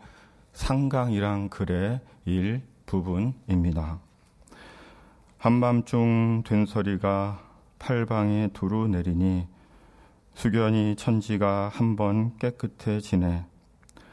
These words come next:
바라보는 가운데 점점 산 모양이 파리해 보이고, 구름 끝에 처음 놀란 기러기가 나란히 가로질러 가네.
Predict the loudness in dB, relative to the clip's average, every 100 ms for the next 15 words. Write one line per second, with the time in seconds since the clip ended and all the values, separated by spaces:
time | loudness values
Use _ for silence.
0 | -20 -20 -20 _ _ -2 2 2 4 4
1 | 4 2 2 2 2 2 0 0 -2 -2
2 | 0 2 0 0 -2 -4 -10 -2 0 2
3 | 0 0 0 2 2 0 -2 -4 -6 -4
4 | -2 -2 -2 -4 -2 -2 -4 -6 -16 -20
5 | -20 -20 -20 -20 -20 _ _ -4 0 2
6 | 0 -2 -4 -2 0 -2 -4 -2 0 2
7 | 0 0 0 0 0 -2 -2 -4 -2 -4
8 | -2 -2 -2 -6 -16 -20 _ 0 2 2
9 | 2 2 0 -4 -2 -2 0 -2 -4 -2
10 | -2 -4 -4 -2 0 -2